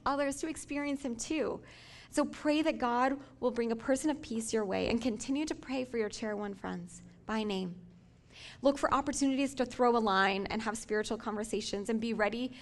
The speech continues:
to share your story. And be prepared to share the gospel and teach someone else how to share it too. Let's pray. God, thank you that you love us, that you rescue us, that you care about the details of our lives.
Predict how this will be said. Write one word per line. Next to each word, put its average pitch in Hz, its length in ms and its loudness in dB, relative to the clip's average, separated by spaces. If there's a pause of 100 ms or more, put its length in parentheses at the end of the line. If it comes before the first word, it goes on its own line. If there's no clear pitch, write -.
(160)
to - 80 -8
share 208 240 2
your 196 140 0
story. - 600 -2 (520)
And 226 120 0
be 262 140 2
prepared 254 560 2 (160)
to 240 100 -8
share 214 200 2
the 208 80 0
gospel 202 680 0 (220)
and 214 120 -2
teach 233 300 -4
someone 226 320 -2
else 185 260 -4
how 190 180 -6
to 190 100 -6
share - 240 -4
it - 140 -4
too. - 280 -6 (460)
Let's 175 160 -10
pray. - 240 -12 (1700)
God, 233 260 2
thank 247 280 2
you 208 320 2 (480)
that 233 120 -2
you 220 120 0
love 214 260 0
us, 185 320 -2 (160)
that 233 160 -2
you 214 140 -2
rescue 220 420 -2
us, 180 380 -4 (480)
that 226 140 0
you 226 240 -2
care 254 260 -4
about 240 180 -2
the 226 80 -2
details 220 540 -4
of 208 100 -6
our 196 100 -4
lives. - 600 -6